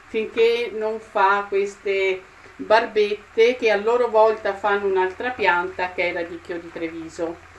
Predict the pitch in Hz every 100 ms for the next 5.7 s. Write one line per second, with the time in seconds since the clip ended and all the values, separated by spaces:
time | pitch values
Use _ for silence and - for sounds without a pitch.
0 | - - - 277 262 254 254 214 - 220
1 | 214 214 - 214 208 208 214 214 208 196
2 | 202 202 196 202 196 190 190 196 202 190
3 | 190 220 - 202 185 180 214 202 185 190
4 | 185 202 214 208 190 185 - 180 214 190
5 | 190 247 208 190 185 156